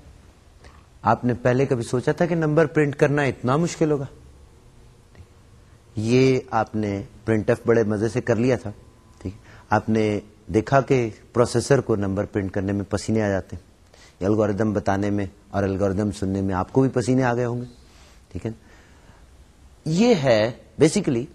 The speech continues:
جو میں نے آپ کو شاید پہلے لیکچر میں بتایا تھا، یہ ہے وہ لاجک کا گرین جو آپ کبھی ہائی لیول لینگویج کے اندر نہیں دیکھتے،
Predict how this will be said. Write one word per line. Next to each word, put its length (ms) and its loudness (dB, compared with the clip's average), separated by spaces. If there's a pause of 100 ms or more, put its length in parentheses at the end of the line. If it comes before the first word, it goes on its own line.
(260)
جو 140 2
میں 140 2
نے 80 0
آپ 200 -2
کو 120 -2
شاید 320 -2
پہلے 240 0
لیکچر 320 0
میں 120 -4
بتایا 280 -4
تھا، 200 -14 (280)
یہ 160 6
ہے 180 4
وہ 320 2
لاجک 500 0
کا 80 2 (120)
گرین 360 0 (560)
جو 360 2
آپ 280 -2
کبھی 260 2
ہائی 220 2
لیول 240 -2
لینگویج 380 -6
کے 80 -6
اندر 180 0
نہیں 160 0
دیکھتے، 380 -8